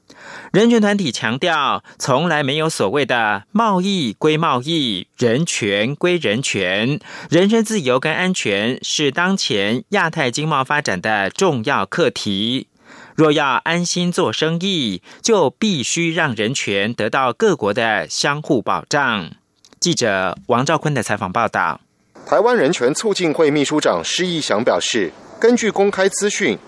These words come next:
Speaker 2: 至少有四百零二名在中国遭到人权侵害的跨境个案，因此呼吁今年会出席apec会议的领袖代表张忠谋、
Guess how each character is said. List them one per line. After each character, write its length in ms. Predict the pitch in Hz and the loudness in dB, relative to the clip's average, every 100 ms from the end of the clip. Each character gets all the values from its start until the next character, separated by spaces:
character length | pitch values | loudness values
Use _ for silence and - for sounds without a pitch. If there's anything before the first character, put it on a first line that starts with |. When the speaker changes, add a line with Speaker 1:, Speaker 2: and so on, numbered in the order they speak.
| - | -8
Speaker 2:
至 160 | - 254 | -2 0
少 220 | 180 185 | 2 4
有 160 | 170 | 4
四 180 | 120 - | 2 0
百 160 | 175 120 | 2 2
零 160 | 117 | 2
二 140 | 160 180 | 2 2
名 200 | 113 127 | 2 0
在 160 | 175 | 0
中 220 | 156 202 220 | 0 0 0
国 180 | 123 | 0
遭 220 | 127 185 190 | 0 2 2
到 140 | 180 | 2
人 200 | 107 135 | 2 0
权 240 | - 113 | 0 0
侵 240 | 131 - 202 | 0 -2 -2
害 220 | 202 160 | 0 0
的 80 | 110 | 0
跨 300 | - 233 170 | 0 0 0
境 200 | - 117 | 0 0
个 200 | 127 104 | 2 2
案， 220 | 101 85 - - - - | 2 0 -6 -20 -20 0
因 160 | 139 | 0
此 160 | 156 120 | 2 0
呼 180 | - 147 | 2 2
吁 160 | 147 | 2
今 220 | - 147 | 0 0
年 160 | 143 110 | 2 2
会 160 | 143 151 | 2 -2
出 220 | - 156 | 0 -2
席 260 | - 117 | 0 -2
apec 420 | 113 160 170 180 - | 0 0 0 0 -2
会 240 | - 180 | 0 0
议 160 | 160 147 | 2 2
的 140 | 123 | 2
领 160 | 113 92 | 2 0
袖 180 | 160 | 0
代 160 | 147 156 | 2 2
表 220 | 123 95 | 2 2
张 220 | 92 165 | 2 0
忠 180 | 170 175 | 2 2
谋、 340 | 170 95 95 | 2 2 2